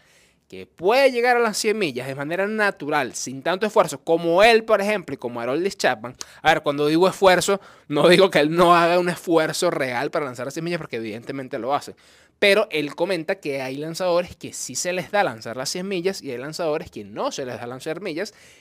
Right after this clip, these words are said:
y que tienen que de alguna manera cambiar tanto en su mecánica, tanto en su cuerpo, tanto en la manera en cómo se preparan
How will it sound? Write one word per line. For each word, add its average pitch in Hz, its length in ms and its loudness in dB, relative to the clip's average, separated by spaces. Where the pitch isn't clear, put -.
y 143 80 -12
que 156 100 -4
tienen 165 180 -4
que 185 60 -2
de 185 80 4
alguna 175 300 0
manera 190 260 -2
cambiar 147 500 -6
tanto 196 400 2
en 196 80 0
su 196 120 -4
mecánica, 175 580 -4
tanto 180 460 0
en 190 80 -2
su 202 140 -8
cuerpo, 156 460 -2
tanto 170 320 -4
en 190 60 -4
la 185 100 -2
manera 185 240 -2
en 117 100 -10
cómo 107 220 -12
se 143 160 -6
preparan 170 420 -2